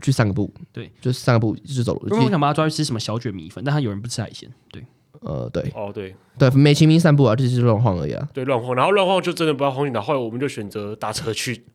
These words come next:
Speaker 3: Charlie 家。
Speaker 1: 对，就回家一下。然后后来我们回去之后，
Speaker 3: 嗯。
Speaker 1: 就看 Netflix。
Speaker 3: 我们看 Netflix。
Speaker 1: 然后但是你知道很靠腰的是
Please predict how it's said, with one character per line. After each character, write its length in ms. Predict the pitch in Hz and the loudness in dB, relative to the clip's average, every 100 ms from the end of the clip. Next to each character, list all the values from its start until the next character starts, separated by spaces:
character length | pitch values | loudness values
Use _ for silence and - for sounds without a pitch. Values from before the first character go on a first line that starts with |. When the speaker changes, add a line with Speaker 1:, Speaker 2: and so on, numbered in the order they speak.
| _ - - | _ -20 -10
Speaker 3:
Charlie 220 | - 101 | -6 -4
家。 200 | 90 82 - | -6 -12 -8
Speaker 1:
对， 120 | - 87 | -4 -2
就 120 | 110 | 0
回 60 | 85 | -2
家 160 | 76 67 | -2 -4
一 40 | |
下。 240 | - 60 - _ _ _ | -4 -6 -8 _ _ _
然 100 | 147 | 2
后 80 | 202 | 4
后 60 | 226 | 6
来 80 | 156 | 6
我 100 | 123 | 4
们 280 | 117 117 165 | 4 2 2
回 160 | 131 | 2
去 180 | 143 151 | 6 6
之 100 | 139 | 6
后， 280 | 135 127 123 - _ _ _ _ _ _ _ - | 6 6 2 0 _ _ _ _ _ _ _ -20
Speaker 3:
嗯。 80 | - - | -8 0
Speaker 1:
就 80 | |
看 140 | - 165 | 6 8
Netflix。 460 | 151 151 117 - - - | 6 4 0 -4 -12 -12
Speaker 3:
我 40 | |
们 80 | 117 | -10
看 100 | 131 | -6
Netflix。 300 | 120 107 117 | -6 -6 2
Speaker 1:
然 100 | 180 | 4
后 20 | |
但 120 | 247 240 | 6 6
是 60 | |
你 60 | 247 | 6
知 100 | 196 | 6
道 100 | 214 | 6
很 80 | 147 | 4
靠 200 | - 180 | 6 6
腰 120 | 175 | 6
的 60 | 180 | 6
是 200 | 160 | 4